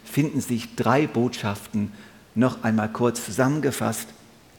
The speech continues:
Wenn du dich um das Kleine kümmerst, wirst du groß. Denn im Kleinen bin ich gegenwärtig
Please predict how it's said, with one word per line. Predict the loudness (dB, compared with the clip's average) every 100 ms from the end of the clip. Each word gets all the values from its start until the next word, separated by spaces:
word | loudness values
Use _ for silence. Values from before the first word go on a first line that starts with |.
| -20 -20 -20 -20 -20 -20 -20 -20 -18 -18 -2 6
Wenn | 8
du | 8
dich | 4 4
um | 2
das | 2 0
Kleine | 2 4 4 2
kümmerst, | 2 2 2 -4 -12 -18 -20 -20 -20 -20 -20 -20 -20 -6 -2
wirst | -2 -2
du | -8
groß. | -4 -4 -4 -12 -16 -20 -20 -20 -20 -20 -8 2
Denn | 4
im | 4 2
Kleinen | 4 4 6 4 4 4
bin | 2 2
ich | 0 -2 0
gegenwärtig | 2 2 0 -2 -4 -4 -6